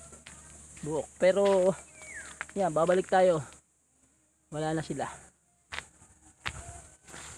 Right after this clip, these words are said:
So, medyo malayo lang tayo ng konti at talagang umaatake sila, mga kabuwig. Ayan. Aray!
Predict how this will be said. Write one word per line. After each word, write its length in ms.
So, 160
medyo 260
malayo 380
lang 160
tayo 160
ng 140
konti 300
at 200
talagang 400
umaatake 560
sila, 240
mga 240
kabuwig. 400
Ayan. 440
Aray! 340